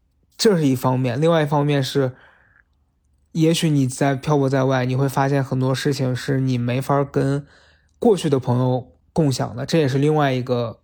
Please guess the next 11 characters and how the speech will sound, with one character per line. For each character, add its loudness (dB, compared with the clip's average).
难 -6
处。 -8
你 0
比 -2
如 4
说 2
我 4
前 -2
段 2
时 -4
间 -2